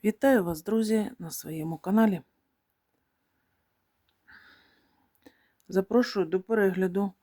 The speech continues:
розкладу пасіанса, знак зодіака Водолій, на період з дванадцятого по вісімнадцяте січня дві тисячі двадцять шостий рік.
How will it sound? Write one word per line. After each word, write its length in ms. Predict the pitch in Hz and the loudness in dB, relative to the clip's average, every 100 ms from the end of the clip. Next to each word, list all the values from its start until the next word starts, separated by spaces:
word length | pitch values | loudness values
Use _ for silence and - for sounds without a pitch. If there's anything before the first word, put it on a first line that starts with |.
| _ _ _ - | _ _ _ -2
розкладу 640 | 196 226 - - 165 156 | 4 4 2 -2 -2 -2
пасіанса, 840 | - 202 214 202 180 156 - 180 202 - - | -4 -4 -2 0 0 0 -2 -2 -4 -8 -8
знак 340 | 170 180 170 | 0 0 2
зодіака 500 | 180 185 190 170 147 | 2 4 2 2 -4
Водолій, 560 | 156 156 165 190 180 - _ _ _ _ - _ _ _ _ _ _ _ _ | -2 0 0 0 -4 -12 _ _ _ _ -20 _ _ _ _ _ _ _ _
на 160 | - 180 | -6 -6
період 480 | - 226 202 185 196 | 2 2 4 2 0
з 80 | 170 | -2
дванадцятого 800 | 180 190 160 165 - 196 202 | 0 2 0 -4 -8 -6 -6
по 280 | 190 208 196 | -6 -2 0
вісімнадцяте 880 | 175 196 - 220 202 156 - - - | 2 0 2 2 2 -2 -8 -14 -12
січня 580 | - 214 220 - 240 247 _ _ _ _ - | -10 -8 -8 -4 -2 -2 _ _ _ _ -8
дві 160 | 180 190 | -2 -2
тисячі 460 | - 214 - 220 | -2 -6 -4 -4
двадцять 460 | 185 170 175 - 190 | -4 -2 -4 -6 -12
шостий 520 | - 156 151 - 156 | -12 -10 -12 -14 -16
рік. 300 | 139 131 | -16 _